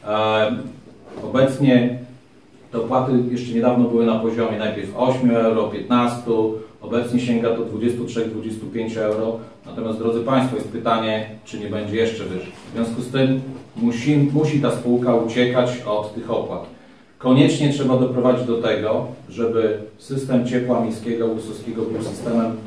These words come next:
to się nazywa, sprawnym energetycznie. Chodzi o to, żeby co najmniej pięćdziesiąt jeden procent ciepła dostarczanego pochodziło ze źródeł ekologicznych. Najprostszym czynnikiem, e, jest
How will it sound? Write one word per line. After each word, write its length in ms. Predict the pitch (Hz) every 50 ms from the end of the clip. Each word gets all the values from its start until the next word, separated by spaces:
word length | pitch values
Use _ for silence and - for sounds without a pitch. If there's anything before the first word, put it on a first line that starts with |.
| - -
to 60 | -
się 140 | - 117 110
nazywa, 320 | 107 110 110 107 110 110
sprawnym 500 | - - - 120 117 117 117 113 113 113
energetycznie. 640 | 110 110 107 104 110 110 113 107 - - - - - - - - - - - - - - - - - -
Chodzi 280 | - 131 120 127 131
o 80 | 131 127
to, 120 | 135 127
żeby 260 | 123 123 120 120 120 -
co 120 | 123 123
najmniej 460 | 127 127 127 131 135 135 131 123 127 123 - 123
pięćdziesiąt 520 | 120 117 - - 135 - 127 123 117 -
jeden 300 | 120 117 117 117 113 117
procent 420 | 123 123 120 120 123 120 - - - - -
ciepła 340 | - 139 135 135 127 127
dostarczanego 760 | 120 - - - - 113 - - 120 117 113 120 120 117 123 120
pochodziło 600 | 117 117 - - - - - 117 120 117 113 113
ze 100 | 107 101
źródeł 400 | 104 110 110 107 110 104 104 101
ekologicznych. 520 | - 110 104 101 101 98 - - - - - - - - - - - - - - - - - - -
Najprostszym 720 | 120 127 127 127 135 147 160 165 160 - - 143 143 139
czynnikiem, 440 | - 127 123 123 117 123 120 104 95 95 92 92 - - - - - - - - - - - - - - - - - 123
e, 360 | 117 113 110 107 104 - - -
jest 320 | 110 117 117 117 - -